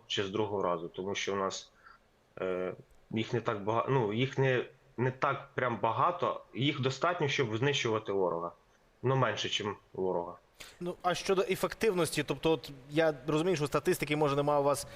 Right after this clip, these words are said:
Speaker 2: на руках, але в цілому використання цих дронів, воно здебільшого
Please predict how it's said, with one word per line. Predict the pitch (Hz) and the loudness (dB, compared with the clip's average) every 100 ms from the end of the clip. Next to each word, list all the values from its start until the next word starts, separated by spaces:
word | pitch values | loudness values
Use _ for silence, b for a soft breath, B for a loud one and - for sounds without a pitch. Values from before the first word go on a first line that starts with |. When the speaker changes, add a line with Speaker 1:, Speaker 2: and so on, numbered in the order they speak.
| B | B
Speaker 2:
на | 135 | 0
руках, | 165 185 180 - | 0 2 0 4
але | 156 143 | 4 4
в | |
цілому | - 160 160 175 160 139 113 B B B | 2 2 4 4 4 2 2 B B B
використання | 123 147 - 160 156 | 0 2 2 2 2
цих | - 160 123 | 2 0 4
дронів, | 160 160 127 117 | 4 4 4 2
воно | 143 156 147 | 4 4 2
здебільшого | 110 101 175 139 185 185 - 151 127 131 110 | 0 2 2 2 0 -2 0 0 2 4 2